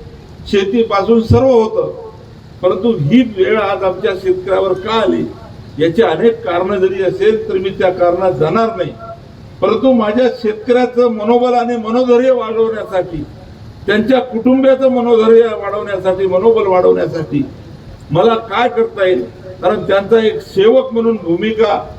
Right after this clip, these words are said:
या ठिकाणी माझी आहे. आणि या दृष्टीनं आज आपण पाहता की या यवतमाळ जिल्ह्यामध्ये सोळा तालुके आहे, वणीपासून उमरखेडपर्यंत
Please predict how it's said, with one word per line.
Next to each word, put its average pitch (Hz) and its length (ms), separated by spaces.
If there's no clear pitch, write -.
या 180 80
ठिकाणी 190 600
माझी 185 260
आहे. 190 580
आणि 220 200
या 202 380
दृष्टीनं 226 460
आज 208 220
आपण 196 280
पाहता 180 520
की 180 140
या 196 100
यवतमाळ 185 480
जिल्ह्यामध्ये 208 640
सोळा 202 240
तालुके 220 440
आहे, 226 80
वणीपासून 214 680
उमरखेडपर्यंत 202 800